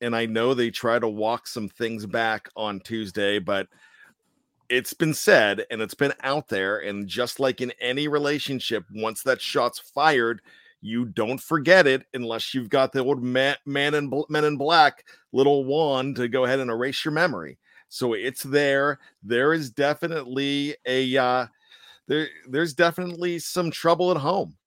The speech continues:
And going on the road, going on a vacation is not going to fix that when you only have four days to pack your suitcase. So right now, I'm thinking at this point that they're going to struggle.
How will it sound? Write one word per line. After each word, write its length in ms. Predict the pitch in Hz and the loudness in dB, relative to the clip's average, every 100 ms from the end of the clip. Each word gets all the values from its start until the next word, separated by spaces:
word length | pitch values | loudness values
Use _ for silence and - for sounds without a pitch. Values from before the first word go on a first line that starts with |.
| _ _ _ _ _ - | _ _ _ _ _ -10
And 500 | 143 143 139 139 123 | -2 0 0 -2 -4
going 320 | 131 139 180 | 0 2 2
on 140 | 180 185 | 2 0
the 80 | |
road, 340 | 185 180 208 143 | 2 2 2 2
going 200 | 143 170 | 0 2
on 100 | 175 | 0
a 60 | |
vacation 680 | 156 160 147 160 - 139 123 - | 0 -2 -2 -4 -4 -6 -8 -8
is 200 | 135 135 | -10 -6
not 300 | 143 151 - | -6 -6 -6
going 340 | 175 175 165 | -4 -4 -4
to 100 | 151 | -8
fix 340 | - 185 185 - | -8 -10 -8 -2
that 260 | 127 123 - - _ | 0 0 -4 -20 _
when 220 | - 143 | -4 -2
you 240 | 139 147 151 - | 0 0 0 0
only 480 | 147 165 170 180 | -2 0 -2 -2
have 580 | 170 147 139 135 135 131 _ _ _ _ _ | -2 -2 0 0 0 -2 _ _ _ _ _
four 300 | - 139 151 | -8 4 6
days 320 | 135 139 131 | 6 0 0
to 80 | - | -6
pack 320 | - 123 110 | -4 -4 -4
your 60 | 98 | -12
suitcase. 800 | - 123 113 - 65 - - - _ _ _ _ | -12 -10 -10 -10 -12 -12 -18 -20 _ _ _ _
So 480 | - - 147 131 131 - | -12 0 2 2 0 -6
right 320 | 131 147 190 | -2 0 0
now, 460 | 160 185 180 135 135 | -2 0 0 0 -2
I'm 260 | 120 135 165 | -6 -4 -4
thinking 480 | - 185 175 160 151 | -8 -12 -10 -8 -6
at 140 | 135 | -4
this 160 | 139 - | -6 -8
point 540 | _ 151 151 127 - _ _ _ _ | _ -6 -4 -6 -12 _ _ _ _
that 300 | 127 131 120 | 0 0 0
they're 180 | 120 123 | -2 0
going 280 | 143 160 170 | 0 -2 -2
to 60 | |
struggle. 720 | 170 - 226 180 101 107 - | -6 -4 0 0 0 -8 -10